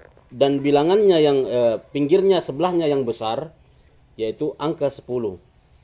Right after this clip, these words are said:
Nah, angka se-, delapan sama angka sepuluh ini kalau kita gabungkan terhasilkanlah angka delapan belas. Nah, angka delapan belas ini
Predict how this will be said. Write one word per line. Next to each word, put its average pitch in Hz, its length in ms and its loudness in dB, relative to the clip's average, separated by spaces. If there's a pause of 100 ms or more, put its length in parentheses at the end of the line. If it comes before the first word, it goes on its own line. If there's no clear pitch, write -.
(720)
Nah, - 160 -10 (720)
angka 147 480 -2
se-, 143 400 -4
delapan 175 560 0
sama 147 240 -2
angka 139 240 -2
sepuluh 131 400 -2
ini 123 480 -4
kalau 175 400 0
kita 139 320 -4
gabungkan 113 720 -2
terhasilkanlah 104 880 -10 (160)
angka 113 560 -10 (240)
delapan 101 400 -14
belas. 92 320 -12 (1400)
Nah, 104 240 -12
angka 160 320 0
delapan 160 400 2
belas 151 240 2
ini 160 480 0